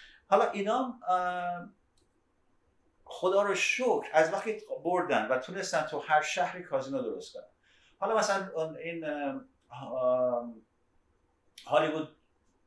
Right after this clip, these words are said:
کازینو داریم و بایسیکل کازینو داریم اینجا و اینا. اینا، ام، کازینو هستن، بیرونش هم چراغ و نئون و اینا زدن، ولی اصلاً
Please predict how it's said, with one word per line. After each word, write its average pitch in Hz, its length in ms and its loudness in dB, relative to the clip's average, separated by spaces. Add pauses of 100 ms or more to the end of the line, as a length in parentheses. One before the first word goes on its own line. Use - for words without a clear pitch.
(500)
کازینو 165 420 0
داریم 180 240 -2
و 175 80 0
بایسیکل 143 520 2
کازینو 143 500 -2
داریم 175 260 -4
اینجا 156 320 -6
و 139 40 -6
اینا. 147 420 -6 (680)
اینا، 240 720 -2
ام، 175 840 0 (520)
کازینو 180 340 4
هستن، 180 520 2
بیرونش 165 320 -4
هم 160 120 -2
چراغ 143 340 2
و 147 60 2
نئون 135 280 0
و 135 40 0
اینا 135 240 -2
زدن، - 520 -2
ولی - 220 0
اصلاً 180 380 -2